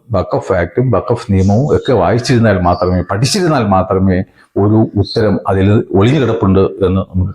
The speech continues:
കണ്ടെത്താൻ സാധിക്കൂ. അതിനെ തുടർന്നാണ് കഴിഞ്ഞ ദിവസം, ആ, ബഹുമാനപ്പെട്ട രാജീവ് ചന്ദ്രശേഖർ മുനമ്പത്ത് ചെല്ലുകയും അവിടുത്തെ ഉത്സവ ലഹരിയിൽ ഈ വരാൻ പോകുന്ന വഖഫ് നിയമത്തിലൂടെ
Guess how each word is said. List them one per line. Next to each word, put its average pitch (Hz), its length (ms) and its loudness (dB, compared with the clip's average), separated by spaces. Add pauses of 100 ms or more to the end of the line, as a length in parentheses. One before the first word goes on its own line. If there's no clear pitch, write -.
കണ്ടെത്താൻ 90 320 -2 (120)
സാധിക്കൂ. - 480 -6 (640)
അതിനെ 190 220 -2
തുടർന്നാണ് 123 520 0
കഴിഞ്ഞ 131 220 0
ദിവസം, 107 400 0 (640)
ആ, 92 100 -2
ബഹുമാനപ്പെട്ട 113 520 0
രാജീവ് 113 440 0
ചന്ദ്രശേഖർ 113 520 -2 (280)
മുനമ്പത്ത് 131 560 0 (320)
ചെല്ലുകയും 110 540 0 (280)
അവിടുത്തെ 104 440 0 (140)
ഉത്സവ 131 360 0
ലഹരിയിൽ 123 640 2 (380)
ഈ 143 200 0
വരാൻ 131 420 0
പോകുന്ന 120 260 2
വഖഫ് 113 560 -2
നിയമത്തിലൂടെ 113 560 2